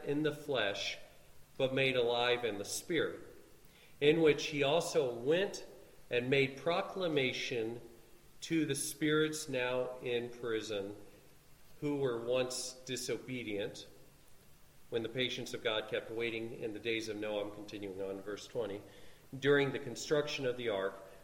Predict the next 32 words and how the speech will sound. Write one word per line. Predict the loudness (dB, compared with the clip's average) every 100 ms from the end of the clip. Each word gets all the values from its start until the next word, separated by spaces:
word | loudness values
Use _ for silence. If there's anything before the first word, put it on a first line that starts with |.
| -4
in | -2 0
which | 0 -4
a |
few, | -6 -8 -4 -2
that | 0
is, | -2 -2
eight | -2 -2 -2
persons, | 0 0 -2 -6 -8 -14 -8
were | -6
brought | -2 0 0 -2
safely | -2 -2 -2 -6 -6
through | -8
the | -6
water." | -2 -2 -2 -4 -6 -12 -20 -10
Some | 2 2
people, | 4 0 2 0 0 -10 -6
uh, | 0 0 0
disagree | -2 -4 -6 -6 -4 -4
on | 0 2 4 2 -4 -4
what | 2 2
exactly | 2 2 2 2 -2
this | -2 -4 -8
is | -4
meant. | 0 0 0
I | -2
think | 0 0 0
the | -4 -4 -6 -8 -14 -20 -20 -20 -20 -20 -20 -20 -20 -16
standard | -10 -6 0 4 4 4 0 -2 -14 -20 -16 -6
Reformed | -6 -4 -2 0 2 0 -4 -8 -8
position | -2 0 0 -4 -2
on | -2 -2
this | -2 -4